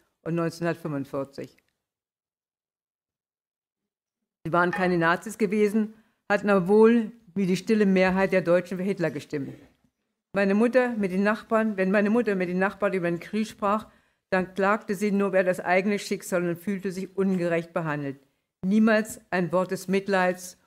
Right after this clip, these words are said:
oder des Verstehens für die anderen Völker, die, über die, äh, Deutsch-, die, äh, die von Deutschland, äh, verbrochen, über die Deutschland die Verbrochen, Verbrechen gemacht hat. Allerdings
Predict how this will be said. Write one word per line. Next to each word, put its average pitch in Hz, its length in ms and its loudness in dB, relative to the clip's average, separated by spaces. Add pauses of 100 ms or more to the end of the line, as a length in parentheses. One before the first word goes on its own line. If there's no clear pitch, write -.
(300)
oder 185 160 2
des 175 80 2
Verstehens 180 600 0
für 175 140 -6
die 160 120 0
anderen 170 360 0
Völker, 175 640 2 (640)
die, 170 240 2 (120)
über 160 400 0
die, 190 240 -2
äh, 156 280 0
Deutsch-, 160 320 -2
die, 156 460 -10
äh, 151 680 -6 (520)
die 165 180 -4
von 175 200 -4
Deutschland, 165 560 -2
äh, 151 140 -4 (600)
verbrochen, 143 460 -6 (1120)
über 175 160 -2
die 180 300 -2
Deutschland 175 600 -2
die 160 40 -14
Verbrochen, 160 500 -8
Verbrechen 156 400 -6
gemacht 127 320 -12
hat. 135 120 -12 (840)
Allerdings 226 680 0